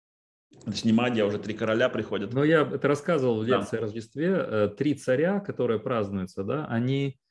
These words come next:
Speaker 2: взяты тоже из пророческого текста, что придут поклониться цвету твоему цари всех, э,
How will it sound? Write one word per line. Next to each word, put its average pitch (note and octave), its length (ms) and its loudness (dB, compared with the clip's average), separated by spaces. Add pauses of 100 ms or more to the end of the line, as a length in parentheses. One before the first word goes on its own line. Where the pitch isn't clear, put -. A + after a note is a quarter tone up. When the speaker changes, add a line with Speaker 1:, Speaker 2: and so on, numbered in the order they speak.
(300)
Speaker 2:
взяты B2+ 1000 4
тоже B2 340 4
из G#2+ 160 -2
пророческого B2 800 2
текста, F#2+ 440 -8
что - 240 2
придут A#2+ 380 4
поклониться A2+ 1200 2
цвету C#3 460 4
твоему A2+ 400 2
цари B2 380 4
всех, - 360 -4 (220)
э, F2 240 -4